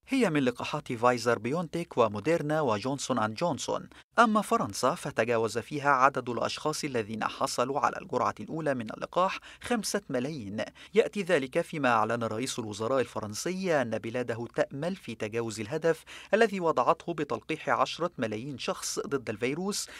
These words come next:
بحلول منتصف إبريل المقبل. من جانبها، قالت إيطاليا أنها تستهدف تطعيم ما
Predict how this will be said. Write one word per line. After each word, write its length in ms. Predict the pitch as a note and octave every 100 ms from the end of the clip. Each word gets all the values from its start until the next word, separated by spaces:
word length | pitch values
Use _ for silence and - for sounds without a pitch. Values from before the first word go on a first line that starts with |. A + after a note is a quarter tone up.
| - G3
بحلول 500 | G#3 G#3 G3 F#3 E3
منتصف 560 | C#3 A#2+ D3 - -
إبريل 380 | B2+ A2+ A2+ A#2
المقبل. 580 | B2+ D3+ - F#3+ - - _ _
من 140 | A3 A3+
جانبها، 440 | G3 E3+ C3+ D3+
قالت 380 | - A#2 A2+ -
إيطاليا 600 | C#3 D#3+ A#2+ G#2+ C3 C#3+
أنها 240 | A2+ G#2
تستهدف 640 | G2+ G#2 - A2+ A2 A2+
تطعيم 400 | C#3+ A2+ G#2+ A2
ما 220 | A2+ G#2+